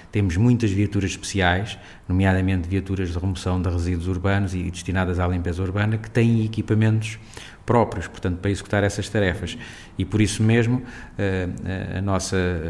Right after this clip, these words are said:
a nossa abrangência mecânica não se limita só, portanto, à, à parte de, do chassi das viaturas, mas também a todos os equipamentos que as constituem. A primeira viatura elétrica que a Câmara Municipal adquiriu foi um Fiat seiscento,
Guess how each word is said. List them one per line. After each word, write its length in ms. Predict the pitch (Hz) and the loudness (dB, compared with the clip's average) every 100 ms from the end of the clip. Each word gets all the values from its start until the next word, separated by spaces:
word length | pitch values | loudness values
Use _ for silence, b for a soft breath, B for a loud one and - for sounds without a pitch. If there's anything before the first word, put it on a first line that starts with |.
| 82 92 | -6 -2
a 60 | |
nossa 260 | 95 87 95 | -2 2 2
abrangência 720 | 98 101 98 104 104 - 95 | 2 2 2 4 2 2 -2
mecânica 680 | 92 95 - 101 104 101 107 | 0 -2 0 2 2 0 -2
não 220 | 104 104 | 0 -2
se 120 | 95 98 | -4 0
limita 340 | 98 95 95 | 2 2 0
só, 360 | 92 - 95 95 98 | -4 -2 -2 -2 -6
portanto, 460 | - - 92 95 95 | -12 -8 -6 -4 -4
à, 380 | 95 92 98 85 | -4 -6 -4 -6
à 40 | |
parte 460 | 87 92 87 - 82 | -2 -2 -2 -8 -10
de, 160 | 80 | -8
do 100 | 82 | -8
chassi 380 | 85 90 85 92 | -2 -2 0 -2
das 140 | 87 82 | -2 -2
viaturas, 560 | 95 - 120 131 135 B B 110 | -4 -2 -2 -2 -4 B B -6
mas 120 | 87 | -4
também 460 | 95 101 101 110 | -2 0 0 -2
a 60 | 107 | -4
todos 340 | 107 107 104 | -2 -4 -2
os 60 | 107 | -6
equipamentos 500 | 98 95 101 107 101 | -6 -4 -2 -2 -4
que 140 | - | -6
as 80 | 101 | -4
constituem. 560 | 104 - 113 107 90 87 - - | -4 -4 -4 -2 -2 -4 -8 -2
A 120 | 113 | 0
primeira 320 | 127 143 151 | 4 6 6
viatura 520 | 139 131 110 107 104 101 113 101 87 | 6 4 4 4 4 0 -6 -6 -4
elétrica 480 | 110 110 104 107 107 104 | 2 4 4 2 -2 -4
que 480 | - 104 101 98 95 | -2 0 0 0 -2
a 40 | |
Câmara 240 | - 110 104 | 0 0 0
Municipal 360 | 110 117 104 | 0 2 4
adquiriu 600 | 101 - - 95 113 117 B B - | 2 -2 -2 0 0 -2 B B -2
foi 240 | 120 113 | 4 4
um 100 | 104 | 4
Fiat 340 | - 117 123 | 2 0 2
seiscento, 600 | - 127 - 107 95 85 | 2 0 2 2 2 0